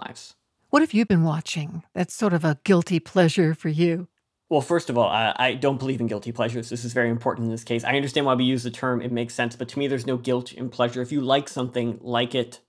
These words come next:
Speaker 1: talk about it.
Speaker 2: <laughs>
Speaker 1: Not everything needs to be, uh, this sort of huge, uh, brain food notion.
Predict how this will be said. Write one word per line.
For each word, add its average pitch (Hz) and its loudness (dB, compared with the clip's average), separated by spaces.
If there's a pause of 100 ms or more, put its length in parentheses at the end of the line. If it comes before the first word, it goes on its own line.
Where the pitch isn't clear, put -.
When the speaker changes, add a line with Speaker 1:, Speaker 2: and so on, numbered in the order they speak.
Speaker 1:
talk - 2
about 123 4
it. 120 -2
Speaker 2:
<laughs> 123 -2
Speaker 1:
Not 120 0
everything 117 -2
needs 113 -4
to - -8
be, 110 -2
uh, 107 0
this 110 -10
sort 117 -6
of 120 -6
huge, 120 -6
uh, 107 -2 (240)
brain 123 2
food 117 -2
notion. 117 -6